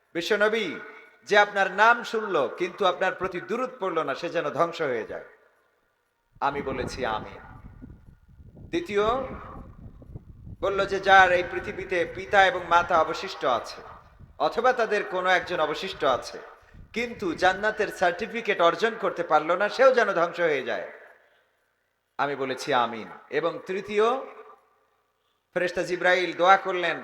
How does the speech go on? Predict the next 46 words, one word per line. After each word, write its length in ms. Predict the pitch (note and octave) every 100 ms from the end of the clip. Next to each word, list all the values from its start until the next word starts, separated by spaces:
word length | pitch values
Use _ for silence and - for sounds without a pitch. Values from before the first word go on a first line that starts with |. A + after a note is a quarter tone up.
| -
'আল্লাহ 220 | - F3 F#3
নবী, 340 | F#3+ G3 E3+
সেও 260 | - A#3+ B3+
ধ্বংস 300 | A3+ G#3+ A3+
হোক 280 | G3 F3 - - - -
যে 260 | B2 G3 F#3+
তার 260 | F#3+ F#3
জীবনে 400 | E3 F3 F3+ F3
রমজান 440 | D#3 D#3 D#3 F#3 F3
মাস 320 | D#3+ E3 E3+
পাইল, 400 | E3 D#3+ D#3+ A#3 - - - _ -
রমাদানের 560 | E3 F#3 F#3 F3+ E3+ D#3+
রোজা 220 | F3+ G3+
পাইল, 320 | F#3+ E3 D#3+
কিন্তু 260 | E3+ E3+ E3+
জীবনের 400 | D#3+ D#3+ E3 C3
গুনাহ 260 | D3+ E3+ F3
খাতা 220 | E3 E3
সমূহ 380 | D#3 E3+ D#3 C#3+
মাফ 180 | C#3+ D3
করে 240 | - C#3
নিতে 200 | C#3 C3
পারল 320 | - B2+ C3
না, 160 | A2+ E2 - - _ -
সেও 220 | - C4
যেন 220 | A3+ G#3+
ধ্বংস 320 | F#3 E3+ E3
হয়ে 240 | F3+ D3 C3
যায়।' 340 | G#2+ F#2 E2 - - _ _ _ _ _ _ -
আমি 200 | D3 C#3+
বলেছি, 500 | C3+ C3 - B2 A2
'আমিন।' 420 | A2 G#2 G2+ E2+ - _ _ _ _
বিশ্বনবী 580 | F3 G3+ B3 A#3+ A#3 A3
যদি 220 | G#3 G#3
দোয়া 200 | G3+ G3
কবুলের 380 | G3 F3+ G3+ G#3+
জন্য 220 | G#3 G3
দোয়া 220 | F3+ F#3 F3+
করে, 260 | E3+ D3+
সেই 180 | C#3 E3+
দোয়া 160 | E3+ E3
কবুল 240 | E3 D#3+
হয় 180 | D3+ E3
না, 120 | E3+
হয় 160 | E3+ E3
না? 140 | D#3+